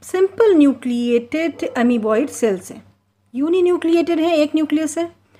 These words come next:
और नेट प्लाज्मोडियम, जब इंटरकनेक्शन है amoeboid सेल्स का, तो एक फिलामेंट टाइप ये नेट जैसा प्लाज्मोडियम बना देते हैं, ठीक है। तो ये मेन कैरेक्टरिस्टिक्स हैं myxomycota के, और ये mostly,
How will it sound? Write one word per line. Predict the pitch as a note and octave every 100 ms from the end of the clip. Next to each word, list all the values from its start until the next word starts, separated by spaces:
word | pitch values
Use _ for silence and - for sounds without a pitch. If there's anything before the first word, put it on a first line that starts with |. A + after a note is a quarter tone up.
| _ _ -
और | B3+ C4+
नेट | A#3+ A3+ D#4+ D#4+
प्लाज्मोडियम, | E4+ E4 D4+ E4 D#4+ E4+ F#4 - _
जब | A3+ A#3+ A#3+ C4+
इंटरकनेक्शन | C#4 C4+ E4 D#4+ C#4 C4+ - D#4
है | D#4 D4+
amoeboid | D4 C#4 C#4 D4
सेल्स | - E4 F4
का, | - F4 A#3+ - -
तो | B3 -
एक | B3+ D4
फिलामेंट | - B3+ A#3+ A#3+ A#3 A#3
टाइप | A3 B3 C#4+
ये | A#3+ B3+
नेट | C4 A3+ D#4+ E4
जैसा | A#3+ A3+ - D4 E4+ - - _ -
प्लाज्मोडियम | A#3 G#3 A3 G3+ A3 F4+ F4+
बना | A#3 A3 G#3
देते | G3+ F#3+ F#3 G#3
हैं, | A#3 A3+ A3+ F#3 _ _ _ _ _ _ _ _ _
ठीक | - D#4
है। | F4 E4 - - -
तो | D4+
ये | C4+ F#4+
मेन | E4 F4
कैरेक्टरिस्टिक्स | F#4+ C#4+ C4+ F4+ F4 E4 D4+ -
हैं | G3 F#3+ - -
myxomycota | A3+ - A#3 G#3+ G#3 G3+ G#3 G3+
के, | F4+
और | G4 A#3
ये | A#3+
mostly, | B3 A#3+ A#3 - B3 C#4+